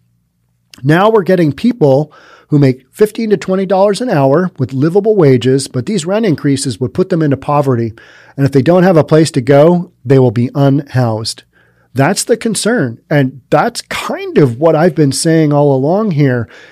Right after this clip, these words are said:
is that, yeah, you might have this eviction moratorium in place,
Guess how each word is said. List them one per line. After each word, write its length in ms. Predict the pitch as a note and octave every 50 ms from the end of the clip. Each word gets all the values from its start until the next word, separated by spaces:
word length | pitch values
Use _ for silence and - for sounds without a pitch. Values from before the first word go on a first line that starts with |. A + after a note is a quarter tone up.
| _ -
is 120 | D3 C#3 C3
that, 200 | D#3+ C#3+ C#3+ E3
yeah, 540 | C3 A#2+ A#2+ C3+ E3 A3+ B3+ C4 B3+ B3+ B3+
you 240 | A#3 D#3+ D3+ D#3 C#3
might 320 | C#3+ F#3 A#3+ D4 C#4+ F#3+
have 320 | F3 G#3 G#3+ G#3 G3+ D#3
this 200 | D3+ E3+ D#3+ -
eviction 380 | C#3+ B2+ C3+ F3 - - D3+ C#3+
moratorium 640 | C#3+ D#3+ E3 D3+ C3+ - - D#3+ E3 E3 D#3+ D3+ C#3
in 160 | B2 A2+ G#2+
place, 560 | - - G3 A#3+ A#3+ E3 C#3 A#2 - - -